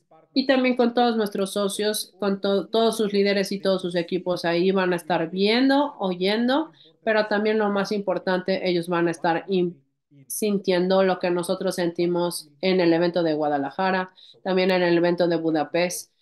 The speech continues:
Así que los vamos a estar invitando a todos ustedes para esta convención increíble, estas convenciones increíbles. Así que, damas y caballeros, esto fue todo de mi parte. Así lo que puedo decir es muchas gracias por todo.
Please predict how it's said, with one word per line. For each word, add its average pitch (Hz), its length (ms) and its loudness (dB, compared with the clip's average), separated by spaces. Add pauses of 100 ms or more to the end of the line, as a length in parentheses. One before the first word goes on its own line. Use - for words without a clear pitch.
(160)
Así 180 300 -4
que 185 300 0
los 190 240 0
vamos 180 280 0
a 180 40 0
estar 180 240 -2
invitando 170 560 -2
a 170 140 -2
todos 180 260 -2
ustedes 175 380 0
para 170 300 -2
esta 170 240 -4
convención 156 520 0
increíble, 180 960 0 (600)
estas 214 260 0
convenciones 196 520 0
increíbles. 185 840 0 (380)
Así 226 200 -2
que, 214 140 2
damas 214 400 0
y 202 80 -6
caballeros, 190 480 0
esto 196 220 -4
fue 196 160 -2
todo 190 300 2
de 185 140 2
mi 180 160 -2
parte. 180 580 -4
Así 196 240 -2
lo 190 140 0
que 190 80 -4
puedo 190 180 2
decir 190 280 2
es 180 100 0
muchas 196 320 0
gracias 180 340 -4
por 170 300 -4
todo. 196 460 0